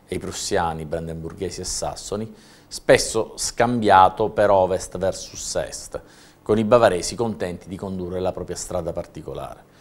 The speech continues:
Queste differenze hanno reso necessario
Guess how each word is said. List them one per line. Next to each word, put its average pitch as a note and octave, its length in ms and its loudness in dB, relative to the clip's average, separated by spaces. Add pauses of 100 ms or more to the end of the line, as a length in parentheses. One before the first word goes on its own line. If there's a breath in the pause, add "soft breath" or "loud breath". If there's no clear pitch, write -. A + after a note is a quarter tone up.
(360 soft breath)
Queste D3+ 340 8
differenze G#2 640 2
hanno F#2+ 200 -6
reso G2+ 260 -4
necessario F2 1000 -4